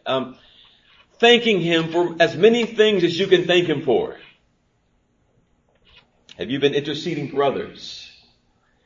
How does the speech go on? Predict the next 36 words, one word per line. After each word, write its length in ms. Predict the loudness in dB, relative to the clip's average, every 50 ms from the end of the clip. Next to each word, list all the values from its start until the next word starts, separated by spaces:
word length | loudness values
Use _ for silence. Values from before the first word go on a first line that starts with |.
| _ _ _ _ _ _ _ _ _ _ _ _ _ -12
Have 260 | 0 2 2 2 4
you 160 | 2 0 0
been 240 | 2 4 2 2 2 2
presenting 440 | -2 0 2 2 2 2 2 0
your 140 | 0 0 2
own 200 | 4 4 4 4
position, 380 | 2 -4 -4 -4 -6 -6 -8 -6
petitions 480 | -6 -2 -2 -2 -2 -2 -6 -8 -10
to 80 | -8 0
God? 240 | 4 4 4 8 6
This 160 | 6 6 6
is 80 | -2 -6
the 180 | -6 -4 0
inward 300 | 0 0 0 0 -2 2
life. 340 | 4 4 4 2 0 -4 -12 -18 -20 -20 _ _ _ _ _ _ _ _ _ _
This 160 | 6 6 6
is 120 | 6 2 4
the 80 | 4
life 360 | 6 8 6 6 6 2 2 -2
that, 180 | -2 -2 0
that 180 | -2 -4 -2 0
we 140 | 0 0 0
live, 420 | 2 4 8 8 10 8 8 4 -2 -12 -18 -20 -20 _ _ _ _
um, 280 | 6 6 6 6 2
to 80 | -2 0
the 100 | 0 2
glory 440 | 4 8 10 12 12 12 12 12 12
of 120 | 10 8
God 260 | 8 8 8 6 6
first 380 | 8 8 8 8 8 2 -8 -2
inwardly. 500 | 4 4 4 4 6 2 2 2 2 -2
Before 320 | -2 -2 4 4 6 6 6
it's 120 | 0 0 2
ever 200 | 2 6 6 6
lived 240 | 8 8 6 6 6
outwardly, 680 | 2 0 0 0 0 -2 -2 -2 -2 -2 -2 -2 -2 -4